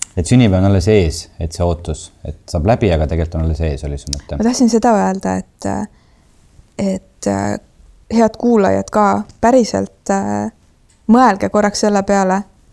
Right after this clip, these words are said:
Speaker 2: kas sa tead, millal su sõprade ja tuttavate sünnipäevad on?
Speaker 1: Mhm.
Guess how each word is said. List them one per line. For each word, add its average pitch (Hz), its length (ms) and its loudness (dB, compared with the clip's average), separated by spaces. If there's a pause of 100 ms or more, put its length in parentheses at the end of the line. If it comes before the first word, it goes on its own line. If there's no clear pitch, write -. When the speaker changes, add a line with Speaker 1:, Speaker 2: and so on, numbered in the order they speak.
(1300)
Speaker 2:
kas - 200 -4
sa 220 80 0
tead, 220 400 2
millal 202 360 2
su 190 340 -4
sõprade 202 480 -2
ja - 20 -4
tuttavate 202 480 -4
sünnipäevad 196 640 -2
on? 196 300 -4
Speaker 1:
Mhm. 92 240 -4